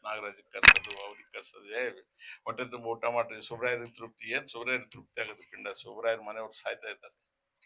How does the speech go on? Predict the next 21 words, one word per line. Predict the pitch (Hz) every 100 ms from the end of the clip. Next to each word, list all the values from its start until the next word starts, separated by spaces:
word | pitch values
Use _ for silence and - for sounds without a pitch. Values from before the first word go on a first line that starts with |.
| _ _ _ _ _ _ - 95
I |
speak | - 107 110 104
like | - _
this. | - _ 104
ನಾನು | 101
ಹಳ್ಳಿಯವನಲ್ವಾ, | 107 123 123 87 - - -
ನನಗೆ | 104 98
ಎಕ್ಸೆಂಪ್ಷನ್ | 92 101 135 - -
ಇದೆ. | - 240 - - - - - - - - - - -
ಪಾಲಿಟಿಷಿಯನ್ಸ್‌ಗೆ | 127 156 151 131 - 104 - - - - _ _ _ - _ _ _ _ _ _ _ _ -
ತಪ್ಪು | 160 -
ಮಾಡಿದ್ರೆ | 165 151 156
ನೀವೇನು | 139 131 135
ಅನ್ನಂಗೆ | 107 123 123
ಇಲ್ಲ, | 98 90 _
because | 190 185
ನಮ್ಗೇನು | 180 185 196 185
ಕ್ವಾಲಿಫಿಕೇಶನ್. | - _ 170 190 - 156 131
ಈಗ | 135
ನೀನ್ | 147 151 139
ಜನ-, | 151 139 -